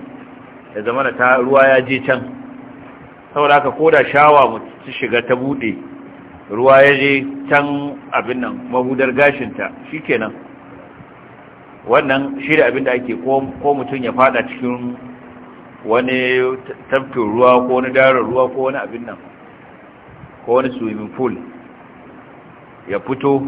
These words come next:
shikenan inda ya shiga da niyya ta wankan janaba, shikenan ya yi, wankansa ya yi. Saboda haka ba maganar cewa ko, ko wankan ki bai yi ba, ko sai kin rama sallah, ko sai kin rama azumi.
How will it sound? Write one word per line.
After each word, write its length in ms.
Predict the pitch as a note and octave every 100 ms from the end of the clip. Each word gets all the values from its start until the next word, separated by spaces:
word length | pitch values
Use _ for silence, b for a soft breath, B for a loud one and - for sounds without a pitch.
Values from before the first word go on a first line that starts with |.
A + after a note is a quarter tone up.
| -
shikenan 500 | - D3+ C3+ C#3 C#3
inda 180 | D3+
ya 160 | D#3 D#3
shiga 220 | D3+ C3+
da 100 | C3
niyya 320 | A#2 C3 B2+ F#2 - - - - - - - - -
ta 80 | C3
wankan 480 | C3 C3 C3 C#3 C3
janaba, 340 | A#2 A#2+ A#2
shikenan 380 | G2 E3 - C3+
ya 120 | C3+ C#3
yi, 160 | C#3+ C3+ - - - - - - - - -
wankansa 460 | B2+ - D3+ C3 A#2
ya 140 | A2+
yi. 180 | A2+ A2+ - -
Saboda 200 | C3+ C#3
haka 180 | C#3+ C#3
ba 160 | C#3+ D3
maganar 400 | B2+ C#3 B2+ B2
cewa 320 | C3 A#2+ A#2 B2
ko, 400 | B2+ B2+ A#2+ B2
ko 60 | B2 B2
wankan 320 | B2+ B2+ C3+
ki 80 | B2
bai 140 | G#2+ G#2+
yi 120 | A#2
ba, 200 | A#2+ A#2 A#2
ko 200 | B2 B2
sai 140 | B2+ B2
kin 160 | B2
rama 300 | B2 C3 B2 G2
sallah, 300 | A#2+ A#2+ G#2+
ko 100 | B2 A#2+
sai 100 | B2
kin 160 | A#2+ B2
rama 260 | B2+ A#2+ A2+
azumi. 240 | G#2+ A2